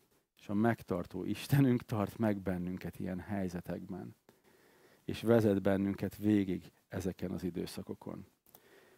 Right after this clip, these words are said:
Rengeteg nehézség és fájdalom volt ott, és akkor, és abban a korban is. Ö,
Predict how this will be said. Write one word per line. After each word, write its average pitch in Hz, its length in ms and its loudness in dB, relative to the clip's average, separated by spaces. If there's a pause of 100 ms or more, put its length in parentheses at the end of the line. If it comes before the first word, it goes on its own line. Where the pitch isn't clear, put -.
(320)
Rengeteg 139 760 10
nehézség 143 840 6
és 120 220 0
fájdalom 117 720 6
volt 107 380 6
ott, - 720 4
és 120 340 -2
akkor, 139 560 4
és 110 200 4
abban 110 400 8
a 95 80 2
korban 87 500 -2
is. - 280 -14 (1600)
Ö, 123 640 12